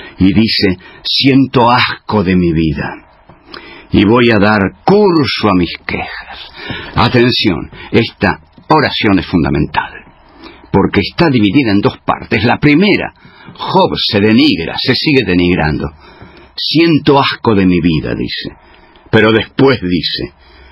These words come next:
"Voy a dar curso a mis quejas". Libro de Job siete, once, quince. Búsquenlo. Aquí Job nos anticipa la temática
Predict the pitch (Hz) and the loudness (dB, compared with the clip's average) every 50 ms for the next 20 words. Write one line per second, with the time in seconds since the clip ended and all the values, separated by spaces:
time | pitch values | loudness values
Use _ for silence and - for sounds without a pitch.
0 | - - 85 95 120 127 120 98 87 - - _ _ _ 90 85 - 98 98 90 | -8 -2 2 2 4 4 4 2 0 -4 -10 _ _ _ -2 0 0 2 0 0
1 | 76 - - - - _ _ _ _ _ - 208 190 135 98 85 80 76 - - | -2 -4 -8 -16 -20 _ _ _ _ _ 0 2 2 2 2 -2 -4 -6 -8 -8
2 | - - - - _ _ - - - - - - - - - - - 101 98 95 | -8 -10 -12 -14 _ _ -20 -20 -20 -20 -20 -20 -20 -20 -6 -2 0 2 2 2
3 | 95 - - - _ - 80 71 - - - - - - - - - - - - | 2 0 -4 -10 _ -6 -6 -6 -6 -10 -14 -14 -14 -14 -12 -12 -12 -12 -14 -16
4 | - - _ - - - - - - _ _ _ - 107 156 208 180 135 120 87 | -20 -20 _ -20 -20 -20 -20 -20 -20 _ _ _ 0 0 2 2 2 2 2 0
5 | 85 - - - 151 165 - - _ - - - - - 190 214 220 - - - | -2 -2 -2 -2 0 0 -2 -4 _ -16 -12 -10 -6 -2 0 0 0 0 -2 -4
6 | - - - - 160 180 165 170 - - - 165 - - - - - _ - - | -4 -4 -2 0 0 2 2 0 -2 -2 -4 -4 -4 -4 -8 -18 -20 _ -2 0
7 | 113 - - - - - - - - - _ _ _ _ _ _ _ _ _ - | 0 0 -2 -8 -14 -14 -14 -14 -16 -20 _ _ _ _ _ _ _ _ _ -14
8 | - - - 180 185 - - 247 254 262 254 226 180 - _ _ _ _ _ _ | -6 -2 -2 -2 0 0 0 0 0 0 -2 -2 -6 -10 _ _ _ _ _ _
9 | _ _ _ _ _ _ _ - - - - - - - - - - - - - | _ _ _ _ _ _ _ -20 -20 -20 -20 -20 -20 -20 -20 -20 -20 -20 -20 -18
10 | - - - 175 180 160 - - 269 233 180 - - - - - 190 180 131 110 | -8 -4 -2 -2 -2 -2 0 0 0 0 0 -2 -2 -4 -2 0 2 2 2 2
11 | 110 120 135 - - _ _ _ _ _ _ _ _ _ _ _ _ _ _ _ | 0 -2 -6 -10 -16 _ _ _ _ _ _ _ _ _ _ _ _ _ _ _
12 | _ _ - - 156 180 - - 196 196 190 180 202 202 - - 269 254 254 269 | _ _ 0 2 2 2 2 0 0 0 0 0 -2 -2 -2 -2 -2 -2 0 0
13 | 175 156 156 151 156 147 160 226 220 - 175 156 139 - 147 131 123 | 2 2 2 0 0 0 0 -2 -2 -2 -2 -2 0 0 0 -2 -2